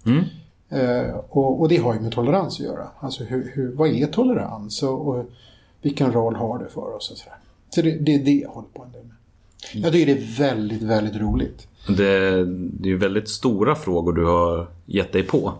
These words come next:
Speaker 1: Alltså som är ganska svåra att definiera och koka ner, känns det som. Liksom,
Speaker 2: Ja.
Speaker 1: vad driver en människa?
Speaker 2: Visst.
Speaker 1: Hur ska vi hantera oliktänkande?
Speaker 2: Ja. Men det, det är ju som, jag, jag var i en betygskommitté i, i våras på en avhandling nere i Gent.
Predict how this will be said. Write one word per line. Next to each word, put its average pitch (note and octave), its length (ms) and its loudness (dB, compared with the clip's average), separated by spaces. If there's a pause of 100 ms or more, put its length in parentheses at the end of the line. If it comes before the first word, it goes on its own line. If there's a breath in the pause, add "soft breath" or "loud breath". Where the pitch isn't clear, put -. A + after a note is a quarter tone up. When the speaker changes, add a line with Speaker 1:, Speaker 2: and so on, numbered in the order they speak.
(260 loud breath)
Speaker 1:
Alltså F2 180 -2
som G2 160 2
är F2 280 2
ganska E2+ 300 0
svåra F2+ 460 4
att E2+ 60 0
definiera F2 420 2
och D#2+ 80 -2
koka F2 260 0
ner, G2 300 0 (280)
känns F#2 240 0
det D#2+ 60 -6
som. D#2+ 280 -2
Liksom, F#2+ 180 2
Speaker 2:
Ja. D#3 140 4
Speaker 1:
vad F#2 160 4
driver F2 280 4
en F2 100 2
människa? E2+ 640 2
Speaker 2:
Visst. D3+ 360 0 (100)
Speaker 1:
Hur F#2 100 -4
ska F2+ 160 -2
vi E2+ 80 4
hantera E2 560 2 (160)
oliktänkande? D#2+ 840 0 (100)
Speaker 2:
Ja. - 280 0 (600 loud breath)
Men C#3+ 140 0
det, C#3 220 4
det D3 140 0
är D3+ 160 4
ju C#3 80 6
som, C3+ 220 0
jag, C3+ 160 0
jag C#3 100 4
var C#3 180 4
i C#3 140 -2
en C3 80 2
betygskommitté C3+ 720 0
i, A#2+ 580 2
i A#2 200 2
våras B2+ 600 2
på A#2+ 200 0
en A#2 320 -2
avhandling A2+ 720 -2
nere A2 160 -2
i A2 60 0
Gent. - 580 -4